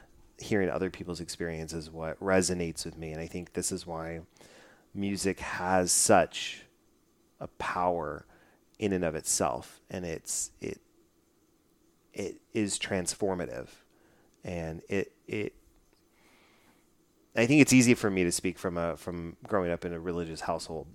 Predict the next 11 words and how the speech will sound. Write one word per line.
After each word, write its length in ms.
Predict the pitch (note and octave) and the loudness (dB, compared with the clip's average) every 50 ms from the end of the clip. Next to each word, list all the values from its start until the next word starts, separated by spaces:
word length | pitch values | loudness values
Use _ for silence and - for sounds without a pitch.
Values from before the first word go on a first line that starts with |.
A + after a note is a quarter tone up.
| - D3 | -16 -16
but 240 | B2+ G#2+ G2+ G2+ F2+ | -8 -2 0 2 2
I 100 | F2+ F2+ | 2 0
think 240 | - - G2 F#2 - | -2 -4 -8 -8 -8
for 120 | - F#2 | -10 -6
me, 260 | F#2+ G2+ G#2 G2+ G2 | -2 0 2 4 4
it 140 | F#2+ F#2 F2+ | 4 4 4
is 180 | F#2+ F#2 E2+ F#2+ | 2 2 2 0
an 200 | F#2+ F#2+ G2 G2 | 0 0 0 -2
extremely 560 | G2+ - - - - - A2 A2 G#2+ G2 F2+ | -2 -4 -6 -8 -6 -4 -4 -2 -2 -4 -4
spiritual 440 | E2 - - F#2+ F#2 E2+ E2+ E2+ D#2 | -6 -6 -4 -4 -4 -4 -8 -12 -12
experience. 760 | E2 - - - F#2+ E2+ - - - - - - - - - | -12 -12 -6 -4 -4 -4 -4 -6 -10 -12 -12 -12 -14 -16 -16